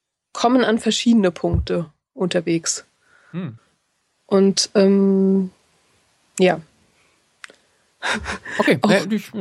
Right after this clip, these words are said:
Speaker 2: du sollst es soweit
Speaker 1: auch
Speaker 2: sagen, wie du's verraten
Speaker 1: Genau.
Speaker 2: möchtest.
Speaker 1: Also wir kommen an verschiedene Punkte und, ähm, mh, auch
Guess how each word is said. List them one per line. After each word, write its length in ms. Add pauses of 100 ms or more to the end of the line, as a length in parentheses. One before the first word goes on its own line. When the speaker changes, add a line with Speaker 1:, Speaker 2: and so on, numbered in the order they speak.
(120)
Speaker 2:
du 120
sollst 200
es 100
soweit 240
Speaker 1:
auch 40
Speaker 2:
sagen, 300
wie 80
du's 320
verraten 400
Speaker 1:
Genau. 240
Speaker 2:
möchtest. 240
Speaker 1:
Also 400
wir 80
kommen 200
an 100
verschiedene 400
Punkte 800
und, 520
ähm, 680 (1900)
mh, 720 (280)
auch 500